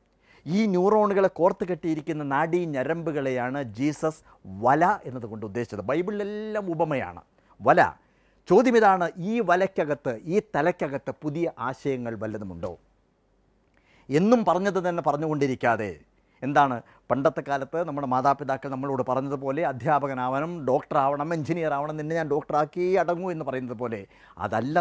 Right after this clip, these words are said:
നമ്മുടെ പുതിയ മേഖലകൾ, പുതിയ ആശയങ്ങൾ, പുതിയ കാഴ്ചപ്പാടുകൾ, പുതിയ ലോകം, ആർട്ടിഫിഷ്യൽ ഇൻ്റലിജൻസ്, റോബോട്ടിക് ലോകം, ഇതിൻ്റെ ലോകത്തിലേക്ക് കടന്നു പോകുവാൻ നിങ്ങളുടെ കുട്ടികളെ പ്രാപ്തരാക്കുവാൻ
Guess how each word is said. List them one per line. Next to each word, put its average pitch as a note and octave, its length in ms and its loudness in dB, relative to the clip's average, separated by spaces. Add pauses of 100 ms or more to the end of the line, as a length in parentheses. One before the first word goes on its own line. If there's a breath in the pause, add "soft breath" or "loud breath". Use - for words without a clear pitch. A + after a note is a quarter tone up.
നമ്മുടെ C#3+ 240 -4
പുതിയ A#2+ 240 -4
മേഖലകൾ, G#2 400 -6 (360 soft breath)
പുതിയ F#3+ 340 2 (120)
ആശയങ്ങൾ, C3 440 2 (100)
പുതിയ F3+ 220 2 (120)
കാഴ്ചപ്പാടുകൾ, C3 640 0 (120)
പുതിയ F3+ 200 2 (120)
ലോകം, D#3 340 4 (1040 soft breath)
ആർട്ടിഫിഷ്യൽ F#3 500 2
ഇൻ്റലിജൻസ്, E3+ 500 -2
റോബോട്ടിക് F3 500 2
ലോകം, E3 280 -2
ഇതിൻ്റെ F#3 220 -4 (100)
ലോകത്തിലേക്ക് F#3 560 -4
കടന്നു E3 280 -2
പോകുവാൻ D3 440 2 (520 soft breath)
നിങ്ങളുടെ E3 360 2
കുട്ടികളെ D#3+ 360 -4 (160)
പ്രാപ്തരാക്കുവാൻ D3 840 0